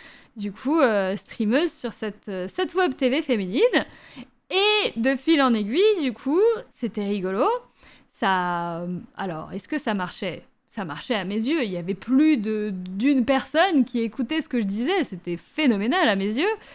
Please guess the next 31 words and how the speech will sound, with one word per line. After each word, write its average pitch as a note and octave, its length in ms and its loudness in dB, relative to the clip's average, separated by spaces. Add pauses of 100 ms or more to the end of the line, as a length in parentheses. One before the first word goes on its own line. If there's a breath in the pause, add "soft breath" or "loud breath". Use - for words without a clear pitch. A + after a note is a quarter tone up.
(540 loud breath)
Et C#4 320 4
au C4 100 4
final, D4+ 600 4 (360)
j'ai A#3+ 220 0
continué. A#3+ 640 2 (640 loud breath)
J'ai A#3+ 540 6
même A#3+ 240 4
changé D4+ 400 2
de B3 40 0
web A#3+ 160 4
T B3 140 2
V. D4+ 120 0
Il D#4 60 4
y B3+ 60 4
a G#3 40 4
une G#3 260 4
autre G#4+ 320 2
web C4 200 6
T C4+ 140 2
V C4+ 140 2
féminine A#3+ 640 2 (100)
qui C4 300 4
m'a G#3 400 2
recrutée, C#4 800 0
entre A#3 260 0
guillemets. A3+ 440 0 (500 loud breath)
Suite C#4 260 -2
à C4 100 6
ça, D4+ 220 2
j'ai A3 160 0
même A#3+ 340 2